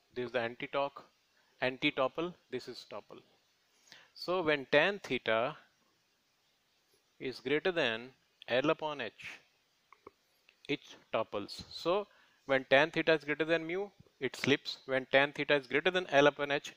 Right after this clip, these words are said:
it topples. Now let us see what happens first. Let us take a simple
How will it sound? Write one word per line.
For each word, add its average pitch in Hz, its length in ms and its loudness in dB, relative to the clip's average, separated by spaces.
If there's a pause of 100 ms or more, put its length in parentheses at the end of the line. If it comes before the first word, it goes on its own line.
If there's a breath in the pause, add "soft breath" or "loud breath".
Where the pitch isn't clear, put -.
it - 160 -6
topples. 101 500 -6
Now 135 180 0
let 156 200 2
us 151 100 -2
see 165 220 -2 (220)
what 135 360 0
happens 127 380 2
first. - 400 -12 (460 loud breath)
Let 139 180 6
us 160 140 -2
take 147 200 2
a 135 60 0
simple 131 560 -2